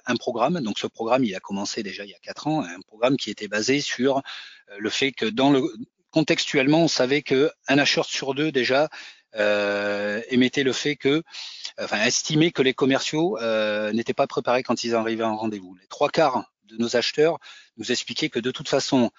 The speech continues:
ils avaient un temps d'avance et que la décision était déjà prise avant même qu'on ait passé la porte, euh, du, du client. Donc, passant, partant de ce postulat-là, on s'est dit, voilà, comment on peut apporter de la valeur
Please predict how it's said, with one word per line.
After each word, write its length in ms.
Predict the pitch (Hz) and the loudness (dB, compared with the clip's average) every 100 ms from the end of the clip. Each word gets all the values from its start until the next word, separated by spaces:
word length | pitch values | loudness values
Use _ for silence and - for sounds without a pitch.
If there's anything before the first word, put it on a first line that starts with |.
| _ _ _ | _ _ _
ils 140 | 101 | 0
avaient 140 | 120 135 | 4 4
un 100 | 131 | 4
temps 160 | 131 | 4
d'avance 440 | 123 117 139 160 - | 4 4 2 0 -4
et 80 | 107 | -6
que 100 | - | -2
la 140 | 107 | -2
décision 340 | 110 117 120 139 | 0 -2 0 0
était 180 | 117 107 | 0 -2
déjà 180 | 117 | -2
prise 240 | 110 139 135 | -2 -2 -2
avant 240 | 113 113 | 0 2
même 320 | 123 135 156 | 4 6 4
qu'on 160 | 135 113 | 2 -2
ait 80 | 113 | -2
passé 260 | 117 - | -4 -2
la 100 | 120 | -2
porte, 360 | - 131 123 - | -2 -4 -4 -6
euh, 240 | 101 98 | -12 -12
du, 240 | 95 101 101 | -18 -20 -20
du 100 | _ | _
client. 240 | - 110 | -6 -4
Donc, 240 | 101 98 107 - | -4 -8 -12 -2
passant, 280 | - - 156 | 0 2 2
partant 300 | 139 - 147 | 0 0 -2
de 40 | |
ce 120 | - | -2
postulat-là, 640 | - 113 - 113 117 160 180 - - _ _ | -6 -8 -4 0 2 2 0 -10 -20 _ _
on 80 | 117 | -4
s'est 140 | 127 | 0
dit, 80 | 127 | 2
voilà, 220 | 123 117 - - _ _ _ _ _ | 4 2 -4 -20 _ _ _ _ _
comment 260 | 151 156 165 | 4 6 4
on 80 | 139 | 4
peut 120 | 135 | 0
apporter 360 | 123 131 - | 2 -2 0
de 40 | 131 | 0
la 100 | 120 | 2
valeur 360 | 117 127 160 | 2 0 -2